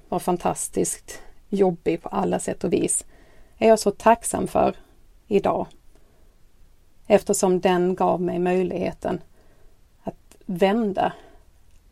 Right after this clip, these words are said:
att reflektera för första gången på så otroligt länge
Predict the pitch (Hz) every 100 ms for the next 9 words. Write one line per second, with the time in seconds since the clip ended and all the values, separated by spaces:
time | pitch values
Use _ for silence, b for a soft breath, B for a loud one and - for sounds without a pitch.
0 | _ 208 - 190 - 202 - 233 180 185
1 | 180 - - 208 175 - 202 190 170 180
2 | 175 196 - - 202 202 - 175 175 180
3 | 196 208 -